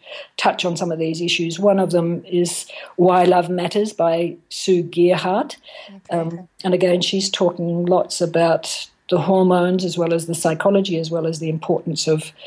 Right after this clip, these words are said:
Speaker 1: of that connection with babies. Um, the Wonder Weeks. This
Speaker 2: Yes.
Speaker 1: is
Speaker 2: Yeah, it's a Dutch one, as you know.
Speaker 1: What
Speaker 2: Yeah.
Speaker 1: Exactly. What a great book.
Speaker 2: There's an
Speaker 1: That
Speaker 2: app now these days,
Speaker 1: I
Speaker 2: actually.
Speaker 1: know.
Speaker 2: Yeah.
Speaker 1: No, there are so many wonderful things.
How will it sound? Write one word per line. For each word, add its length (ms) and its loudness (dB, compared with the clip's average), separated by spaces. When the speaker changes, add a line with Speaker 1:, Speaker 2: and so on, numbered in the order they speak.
Speaker 1:
of 180 2
that 180 0
connection 400 2
with 160 0
babies. 600 0
Um, 580 0
the 320 4
Wonder 640 6
Weeks. 720 -8
This 120 -6
Speaker 2:
Yes. 100 -8
Speaker 1:
is 220 -12
Speaker 2:
Yeah, 280 -6
it's 160 -20
a 40 -16
Dutch 340 -10
one, 300 -14
as 160 -16
you 140 -6
know. 100 -4
Speaker 1:
What 200 4
Speaker 2:
Yeah. 300 -12
Speaker 1:
Exactly. 460 0
What 180 0
a 60 0
great 560 -2
book. 240 2
Speaker 2:
There's 160 -10
an 100 2
Speaker 1:
That 40 0
Speaker 2:
app 260 -8
now 240 -16
these 260 -20
days, 280 -20
Speaker 1:
I 160 0
Speaker 2:
actually. 160 4
Speaker 1:
know. 480 4
Speaker 2:
Yeah. 160 -8
Speaker 1:
No, 180 -2
there 140 -2
are 60 0
so 240 -2
many 200 -2
wonderful 300 -4
things. 240 -2